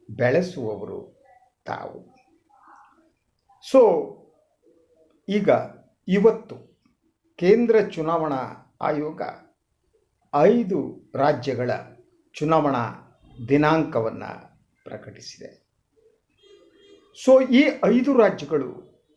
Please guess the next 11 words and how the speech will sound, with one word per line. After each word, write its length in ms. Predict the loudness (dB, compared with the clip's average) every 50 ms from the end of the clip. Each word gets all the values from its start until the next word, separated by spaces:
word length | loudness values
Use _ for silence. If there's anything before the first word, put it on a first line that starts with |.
| _ -16 -14
ಯಾವುವು? 500 | -12 -12 -10 -10 -12 -12 -14 -14 -20 -20 _ _ _ _ _ _ _ _ _ _ _ _ _ _ _ _ -2 2
ಮಧ್ಯಪ್ರದೇಶ, 720 | 2 2 2 2 -2 -2 -2 -6 -2 -2 -2 -2 -4 -6 -10 -10 -10 -16 -20 _ _ _ _ _ _ _ -12
ರಾಜಸ್ಥಾನ, 680 | -6 -4 -4 -4 -4 -6 -8 -10 -8 -8 -6 -6 -6 -8 -10 -14 -14 -16 -20 -20 _ _ _ _ _ _ _ _ _ -6
ಛತ್ತೀಸ್ಗಢ, 720 | -4 -4 -4 -4 -6 -6 -8 -8 -10 -10 -8 -8 -8 -8 -10 -14 -20 -20 _ _ _ _ _ -6 -4
ತೆಲಂಗಾಣ 540 | -2 0 0 0 -2 -2 -4 -4 -4 -4 -6 -10 -14 -18 -20 -20 _ _ _ _ _ _ _ -10 -8
ಮತ್ತು 580 | -8 -8 -8 -12 -12 -12 -14 -16 -20 _ _ _ _ _ -10 -8
ಮಿಜೋರಾಂ. 580 | -8 -8 -8 -10 -10 -12 -12 -18 -20 -20 -20 _ _ _ _ _ _ _ _ _ _ _ _ _ _ _ _ _ _ _ _ _ _ _ 0 2
ಇದು 220 | 4 4 4 6
ಒಂದು 260 | 4 4 4 4 2
ರೀತಿಯಲ್ಲಿ 800 | 2 0 0 -2 -2 0 2 2 4 4 2 -2 -2 -4 -8 -16 -20 _ _ _ _ _ _ _ _ _ _ _ _ _ _ _ _ _ _ _ _ _ _ _ _ _ _ _ _ _ _ _ _ _ _ _ _ _ _ _ _ _ _ _ _ _ _ _ _ _ -20 -20 -8 -2 2
ಸೆಮಿಫೈನಲ್ 1120 | 2 4 4 4 2 0 0 -4 -8 -6 -4 -2 -2 -2 -2 -4 -4 -6 -6 -8 -10